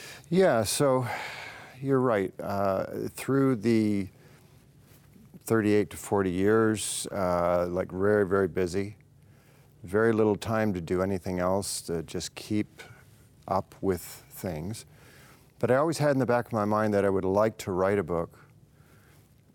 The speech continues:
Um, I didn't really know what that book should be, but I, I felt that reaching a point where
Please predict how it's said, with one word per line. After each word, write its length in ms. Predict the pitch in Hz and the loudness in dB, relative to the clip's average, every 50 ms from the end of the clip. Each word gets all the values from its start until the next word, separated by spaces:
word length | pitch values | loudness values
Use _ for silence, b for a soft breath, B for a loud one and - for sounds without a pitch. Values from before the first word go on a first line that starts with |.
| - - | -12 -8
Um, 640 | - 110 107 104 107 104 101 101 101 98 90 - - _ _ _ _ _ - _ _ _ _ _ _ _ - - | -4 0 2 2 4 4 4 2 0 -2 -6 -10 -14 _ _ _ _ _ -20 _ _ _ _ _ _ _ -4 -2
I 60 | 139 | 2
didn't 220 | 127 165 160 139 | 2 2 2 4
really 240 | 139 131 135 131 123 | 4 4 4 4 4
know 160 | 117 117 113 | 4 4 2
what 260 | 110 104 107 120 - | 4 4 2 2 2
that 180 | - 139 135 - | 0 -2 -2 0
book 140 | - 139 131 | -4 -4 -4
should 220 | - - 139 127 | -4 -6 -6 -4
be, 300 | 120 135 143 156 151 139 b b b b b b _ _ - - | -2 -4 -4 -4 -6 -8 b b b b b b _ _ -12 -2
but 120 | - 107 104 | 0 2 2
I, 340 | 107 107 104 104 101 101 - - | 4 2 2 2 0 -2 -4 -4
I 100 | 110 107 | -6 -6
felt 580 | - - - 123 123 131 120 - - - - _ b b b b b b b b b b b - | -6 -2 0 2 2 2 0 -2 -8 -14 -16 _ b b b b b b b b b b b -6
that 600 | 87 107 104 104 98 - - - - - - - - 123 127 | -2 2 2 2 2 0 -4 -12 -12 -12 -12 -14 -18 -16 -10
reaching 500 | 98 95 113 120 117 - - 127 110 107 | -2 0 2 2 0 0 -4 -4 -2 -2
a 60 | 101 | -4
point 640 | - - - - 117 110 110 110 107 98 - - | -6 -8 -6 -2 0 0 0 0 -2 -4 -6 -10
where 480 | - 92 90 95 95 95 92 90 90 - | -10 -4 -2 0 0 0 0 -2 -4 -8